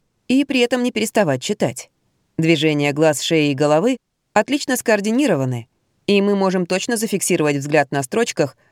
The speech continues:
как угодно поворачивая голову. Однако, если вертеть книгу или дисплей, строчки уже не прочитаешь. У нас нет внутреннего отдела,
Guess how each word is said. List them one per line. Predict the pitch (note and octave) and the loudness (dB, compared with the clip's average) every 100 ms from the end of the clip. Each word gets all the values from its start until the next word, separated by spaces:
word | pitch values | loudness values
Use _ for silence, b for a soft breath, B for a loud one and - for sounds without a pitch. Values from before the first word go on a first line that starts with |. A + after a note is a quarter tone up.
| _ - | _ -2
как | C#4+ C#4 | 0 0
угодно | G#3 F#3+ A3+ A3 | 0 0 0 0
поворачивая | E3+ D3+ C#3+ C3 D3 D#3+ | 2 2 2 0 -2 0
голову. | E3 D3+ B2+ A2+ A2+ _ _ _ _ _ _ _ | 0 0 -2 -8 -18 _ _ _ _ _ _ _
Однако, | F3 E3 D#3+ D#3 | 2 4 2 0
если | D#3+ D3+ E3 | 0 0 2
вертеть | D3+ C#3 D#3 - | 0 2 -2 -2
книгу | F#3 A3+ D3+ C3 _ _ | -2 0 0 -2 _ _
или | F#3+ F#3+ | 2 2
дисплей, | D#3+ E3 - C#4 C#4 - _ _ _ - | 2 -2 0 2 2 -2 _ _ _ -10
строчки | - D#4 D4+ D4 | -2 0 0 0
уже | C#4 C4 | 0 0
не | C4 | 0
прочитаешь. | B3 D4 C#4+ C#4+ B2+ A2 - _ _ _ _ _ | -2 -4 0 0 0 -4 -10 _ _ _ _ _
У | A3 | 0
нас | A#3 A#3 | 2 0
нет | B3 G#3 | 0 -2
внутреннего | C3+ D3+ C3+ C#3 C3+ C#3 | 0 -2 0 0 2 2
отдела, | C#3 G3+ F3+ C3 | 2 2 2 0